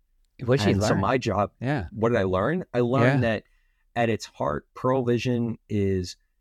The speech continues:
Speaker 2: a brand that is about a best-in-class doctor with an unmatched commitment to care,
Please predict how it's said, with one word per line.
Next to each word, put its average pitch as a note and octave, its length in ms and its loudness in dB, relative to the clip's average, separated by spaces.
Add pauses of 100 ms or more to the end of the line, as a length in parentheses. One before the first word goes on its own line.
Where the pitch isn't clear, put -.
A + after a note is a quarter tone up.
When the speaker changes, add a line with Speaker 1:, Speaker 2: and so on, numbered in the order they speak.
(100)
Speaker 2:
a G2+ 100 0
brand G2+ 600 0
that F#2 80 -2
is F2+ 320 -4 (300)
about F#2 300 0
a E2 60 -2 (120)
best-in-class G2+ 840 0
doctor F#2+ 580 -2
with F2 180 -8
an D#2+ 220 -6
unmatched G2 540 0
commitment F#2 420 -4
to - 80 -12
care, F2+ 420 -4